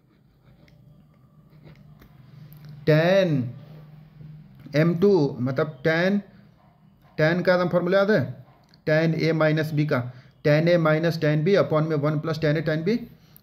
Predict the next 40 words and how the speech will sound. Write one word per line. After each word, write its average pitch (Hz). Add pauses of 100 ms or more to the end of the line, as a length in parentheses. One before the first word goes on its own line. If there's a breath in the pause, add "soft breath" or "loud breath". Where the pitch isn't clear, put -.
(160 loud breath)
tan 175
A 170
minus 170
B 165
का, 196 (260)
ये 175
ना, 208 (320)
ये 170
ना 214
वैसा 196
ही 190
बना 131
है, 123
ठीक 165
है? 151
tan 151
A 156
minus 147
B, 139
tan 156
A 196
minus 143
tan 147
B 190
upon 143
में 147
वन 147
plus 131
tan 131
A 127
tan 120
B, 135 (500 loud breath)
ठीक 160
है? 139 (560)
तो 151 (220)
फिलहाल 165
तो 175
याद 175
रखना 180
है, 208